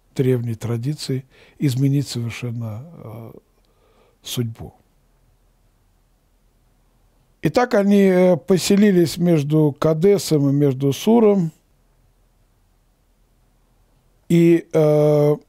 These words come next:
Авраам был на время в Гераре. Это все не случайное место. Э, здесь, э,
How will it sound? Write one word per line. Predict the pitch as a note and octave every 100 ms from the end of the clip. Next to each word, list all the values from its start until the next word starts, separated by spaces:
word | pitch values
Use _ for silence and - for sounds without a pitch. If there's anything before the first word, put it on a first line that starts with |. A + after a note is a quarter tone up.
| _ _ _ _ _ _ _ _ _ -
Авраам | D3+ D3 F3+ G#3 G3
был | E3+ F#3 E3 _
на | C#3+ D#3
время | D3+ E3 E3+ D#3+ D3+ D3
в | C3 A#2+
Гераре. | E3+ E3+ E3 B2 G2 E2+ _ _ _ _ _ _ _ _ _ _ _ _ _ -
Это | E3 E3+
все | C#3+ - C#3+ C3
не | A#2+
случайное | A#2+ D3+ D3 C#3+ B2 A#2 A2+
место. | C3 E3 F3+ - G3 A3 _ _ _ _ _ - _ - _ _ _ _ _ -
Э, | B2+ B2+
здесь, | A#2 C3 F#3 D#3 - -
э, | C3+ C3 C3 B2+ B2+ B2+ B2+